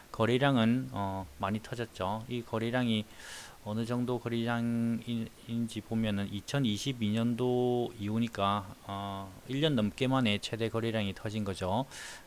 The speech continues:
요 앞, 어, 그리고 저점 구간, 차트상 저점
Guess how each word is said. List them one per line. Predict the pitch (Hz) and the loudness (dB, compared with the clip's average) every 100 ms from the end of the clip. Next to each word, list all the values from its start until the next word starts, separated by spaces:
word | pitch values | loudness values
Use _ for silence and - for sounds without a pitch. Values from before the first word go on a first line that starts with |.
| - | -8
요 | 104 104 - | -4 -4 -2
앞, | 113 - - 110 92 | -4 -6 -16 -16 -14
어, | 98 98 | -12 -10
그리고 | 107 107 107 | -8 -4 -2
저점 | - 107 139 139 | -2 0 0 0
구간, | 143 135 98 113 131 | 2 2 4 2 2
차트상 | 185 - 147 120 104 | 0 2 2 2 0
저점 | - - 123 123 120 | -4 -2 0 2 0